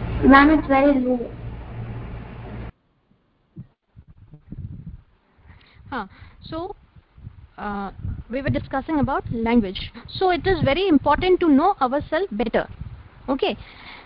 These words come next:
Speaker 2: And to know ourselves better as a Bharatiya or as an Indian, it's very important to know Sanskrit. I'll just tell you one example.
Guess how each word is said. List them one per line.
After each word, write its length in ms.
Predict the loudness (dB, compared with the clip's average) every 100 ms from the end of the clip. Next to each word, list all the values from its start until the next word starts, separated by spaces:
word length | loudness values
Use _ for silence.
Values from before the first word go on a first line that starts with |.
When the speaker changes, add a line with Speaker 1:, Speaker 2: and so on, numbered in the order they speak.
| -2
Speaker 2:
And 220 | 6 6 8
to 60 |
know 240 | 6 6 4
ourselves 480 | 0 0 0 -2 -2
better 320 | -2 0 0
as 160 | 2 2
a 80 | 2
Bharatiya 640 | 4 4 4 2 2 2
or 140 | 4 4
as 200 | 4 6
an 120 | 6
Indian, 440 | 6 4 2 0 -6 -6
it's 220 | -6 -4
very 340 | -2 0 0 4
important 540 | 4 4 -2 -2 -2 -4 -6
to 80 | 2
know 180 | 4 4
Sanskrit. 480 | 2 2 2 -2 -6 -10 -10 -16 -2
I'll 160 | 2 2
just 300 | 2 -2 -2
tell 140 | 0
you 180 | 0 -2 0
one 160 | 2
example. 480 | 2 2 4 4 2